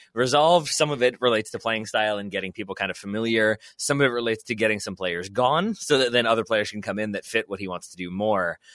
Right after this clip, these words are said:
But I think as long as Mikel Arteta is given the freedom to continue to sort of develop the team the way he wants, I think Arsenal will continue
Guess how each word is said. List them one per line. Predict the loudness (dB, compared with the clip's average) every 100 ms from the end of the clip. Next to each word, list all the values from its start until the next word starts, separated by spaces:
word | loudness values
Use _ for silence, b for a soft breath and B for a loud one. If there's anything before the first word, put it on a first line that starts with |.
| B B 2
But |
I | 2
think | 4 2 0 -2 -12 b b
as | 0 2
long | 2 2 2
as | -4
Mikel | -4 0
Arteta | 0 -2 -4 -2
is | -4
given | -4 -4 -2
the | -4
freedom | -6 -4 -4 -4
to | -8
continue | -12 -12 -8 -6 -6
to | -8
sort | -8 -8
of | -10
develop | -10 -2 0 -2 -6
the |
team | -10 -8 -6
the | -4
way | -4
he | -6
wants, | -6 -4 -4 -6 -10 -12 B
I | -4
think | -2 -4 -2
Arsenal | -2 0 -2 -6
will | -6
continue | -10 -10 -6 -4 -4